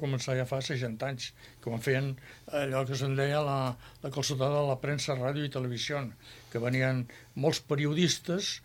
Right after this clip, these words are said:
i que llavors s'aprofitava l'ocasió perquè, a més a més de, de parlar de la calçotada, parlessin del polígono, <clears throat> dels projectes que hi havia de ciutat i totes aquestes coses. Aquí van vindre, doncs jo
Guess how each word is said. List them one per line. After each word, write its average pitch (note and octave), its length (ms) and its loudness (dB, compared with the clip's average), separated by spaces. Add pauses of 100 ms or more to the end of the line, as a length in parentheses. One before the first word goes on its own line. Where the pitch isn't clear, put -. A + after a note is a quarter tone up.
(260)
i C#3 80 -4
que C#3 140 -2
llavors D3+ 260 2
s'aprofitava D3 560 4
l'ocasió D3+ 480 4 (380)
perquè, C#3+ 240 4
a - 20 4
més C#3 160 4
a D3 80 4
més C#3+ 240 4
de, C#3 160 4 (480)
de C3+ 160 2
parlar C#3+ 320 4
de C#3 160 2
la C3+ 160 4
calçotada, D3+ 640 0 (340)
parlessin C3+ 520 2
del C3 180 2
polígono, F3 560 4 (240)
<clears throat> D3 240 -8
dels C3+ 160 0
projectes C#3 540 2
que - 120 -2
hi C#3 60 2
havia C#3 160 4
de B2+ 80 2
ciutat D3+ 400 0
i D3+ 140 4 (400)
totes C3 300 2
aquestes A#2 360 0
coses. C#3 400 2
Aquí B2 160 -4
van B2 200 2
vindre, C3+ 360 2 (400)
doncs A#2+ 160 0
jo B2+ 160 4